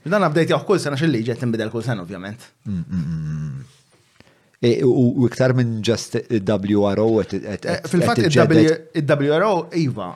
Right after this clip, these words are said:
Speaker 1: għax inti, per eżempju, is-sena l-oħra ħar-, dis-sena, ċoħe ħarġet liġi, ehm, attwalment, eħe, tiġi s-sena l-oħra issa, ehm, ħarġet liġi fejn għandek il-parental leave. Il-parental leave huwa kunċett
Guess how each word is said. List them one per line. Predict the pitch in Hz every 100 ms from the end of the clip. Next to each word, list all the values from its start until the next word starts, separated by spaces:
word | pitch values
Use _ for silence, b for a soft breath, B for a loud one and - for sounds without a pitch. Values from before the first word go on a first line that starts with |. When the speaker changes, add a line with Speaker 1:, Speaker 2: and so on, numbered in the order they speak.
| -
Speaker 1:
għax | 131 196
inti, | 170
per | 156
eżempju, | 135 147 139 151 B B
is-sena | 147 143 151 165
l-oħra | 196 143 147
ħar-, | 156 - 135
dis-sena, | 131 - 127 110
ċoħe | 135 127
ħarġet | 117 147 127 127 123
liġi, | 185 170 147 190 190 B B B B 139
ehm, | 139 139 139 139 135 135 131 131 123 117 107 - 60
attwalment, | - - 120 120
eħe, | 117 101 117 127
tiġi | 123
s-sena | 127 139 135
l-oħra | 113 95
issa, | - 127 127 B B -
ehm, | 135 135 139 -
ħarġet | - 165 131 131
liġi | 143 135 135 156
fejn | 143 131 151 165 156 b b -
għandek | 147 143 175 170
il-parental | 156 131 139 135 127 135
leave. | 135 - - - _ _ _ -
Il-parental | 127 135 139 208
leave | 147 151
huwa | -
kunċett | 170 135 131 139 127